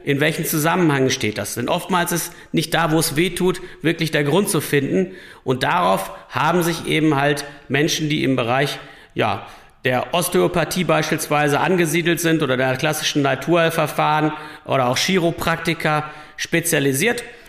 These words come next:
Und wenn du Naturheilverfahren mitversichert hast, dann bist du immer auf der sicheren Seite, weil du dann auch noch einen Plan B in der Tasche hast.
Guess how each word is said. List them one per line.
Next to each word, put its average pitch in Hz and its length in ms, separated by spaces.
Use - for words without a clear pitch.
Und 139 80
wenn 147 100
du 156 80
Naturheilverfahren 147 880
mitversichert 147 580
hast, 147 160
dann 127 120
bist 143 200
du - 40
immer 151 360
auf 143 120
der 127 120
sicheren 131 340
Seite, 135 360
weil 127 120
du 131 80
dann 120 160
auch 123 100
noch 131 100
einen 127 140
Plan 120 260
B 127 100
in 120 60
der 107 120
Tasche 107 280
hast. 139 300